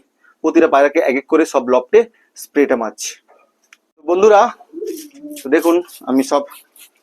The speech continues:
এই যে প্রতিটা পায়রার লফটে ভালো করে প্রতিটা একটা একটা প্রতিটা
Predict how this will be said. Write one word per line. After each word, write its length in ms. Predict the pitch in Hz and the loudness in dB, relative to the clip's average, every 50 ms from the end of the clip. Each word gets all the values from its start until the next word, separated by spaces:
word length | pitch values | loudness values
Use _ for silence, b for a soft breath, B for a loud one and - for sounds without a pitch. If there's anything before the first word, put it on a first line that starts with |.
| _ _ _ | _ _ _
এই 80 | 127 123 | -4 -4
যে 80 | 131 127 - - _ - - - _ _ - - - _ _ _ - - _ _ | -4 -4 -4 -10 _ -20 -20 -20 _ _ -20 -20 -20 _ _ _ -20 -20 _ _
প্রতিটা 340 | - 135 131 143 131 135 143 139 - - | -6 -4 -4 -2 -2 0 0 0 0 0
পায়রার 320 | 127 127 131 139 143 139 135 127 | 0 0 2 2 2 2 2 2
লফটে 320 | 127 - _ _ 151 151 143 - - _ - - - _ _ _ _ _ _ _ _ - - _ _ - | 0 -2 _ _ 0 0 0 -2 -10 _ -20 -20 -20 _ _ _ _ _ _ _ _ -20 -20 _ _ -4
ভালো 140 | 117 123 127 127 - | -2 0 0 0 2
করে 120 | 135 135 135 135 | 2 2 2 2
প্রতিটা 280 | - 123 - 139 113 135 127 120 | -2 -6 -6 -2 0 2 2 0
একটা 140 | 120 - - | 0 -2 -8
একটা 160 | 135 - 147 135 135 - | -4 -2 -4 -4 -4 -4
প্রতিটা 480 | - 135 123 - - - 131 123 143 139 | -6 -6 -6 -6 -8 -10 -6 -2 -2 -2